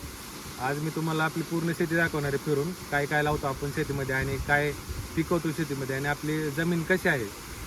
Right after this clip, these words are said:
तर सगळ्यात महत्त्वाचं आहे, आपण तुम्हाला एक महत्त्वाची गोष्ट सांगणार आहे मी, की आपल्या YouTube चॅनलचं नाव आपण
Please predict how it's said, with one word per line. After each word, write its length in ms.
तर 100
सगळ्यात 380
महत्त्वाचं 340
आहे, 60
आपण 440
तुम्हाला 240
एक 120
महत्त्वाची 300
गोष्ट 220
सांगणार 360
आहे 80
मी, 100
की 260
आपल्या 580
YouTube 320
चॅनलचं 340
नाव 100
आपण 360